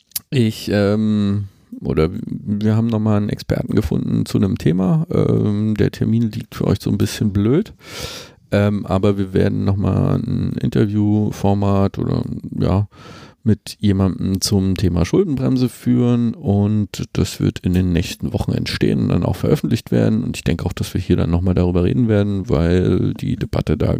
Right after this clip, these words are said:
grad ganz spannend ist. Das werden wir dann aber alles in der Folge nochmal erklären.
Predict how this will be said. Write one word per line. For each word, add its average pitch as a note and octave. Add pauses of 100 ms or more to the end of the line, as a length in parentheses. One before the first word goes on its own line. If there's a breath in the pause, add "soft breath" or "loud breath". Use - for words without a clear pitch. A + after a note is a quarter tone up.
(200)
grad -
ganz -
spannend -
ist. - (760 loud breath)
Das -
werden F#2+
wir E2+
dann D#2+
aber D#2+
alles F2+
in E2
der D#2
Folge D#2+
nochmal D#2
erklären. C#3